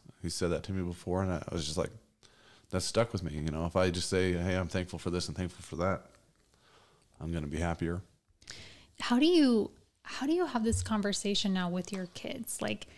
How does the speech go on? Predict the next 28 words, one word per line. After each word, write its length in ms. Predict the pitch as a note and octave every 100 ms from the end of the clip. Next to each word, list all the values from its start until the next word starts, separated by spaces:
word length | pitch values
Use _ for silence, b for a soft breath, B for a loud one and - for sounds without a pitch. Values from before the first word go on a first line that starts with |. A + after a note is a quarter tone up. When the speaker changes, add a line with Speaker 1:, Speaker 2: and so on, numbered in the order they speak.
| B B B
Speaker 2:
have 480 | - - G#3 A3 B3
you 140 | B3
gone 260 | A#3+ A#3+ A3+
into 260 | A3 A3+
detail, 640 | F#3+ G#3 G3+ - F3+ F3
and 160 | F3 G3
at 80 | G3
what 260 | A3 A3+ -
age 360 | A3 G#3+ F#3+
do 100 | -
you 220 | G3+ G3
really 340 | G3 G#3 G3+ G3+
share 420 | - - A3 G3
this 200 | F#3 F3
story 400 | - F3 F3+ E3
with 180 | G#3+ F#3+
them? 300 | - B3 F#2+ -
Speaker 1:
I 80 | C#3
don't 220 | E3 A#2+
know 180 | G2+ G2
when 300 | E2 E2+ F2+
I 80 |
first 320 | E2+ - F2+ -
shared 320 | - E2 F2+
it 100 | -
with 140 | F2
them, 180 | F#2+ F#2
but 180 | F2+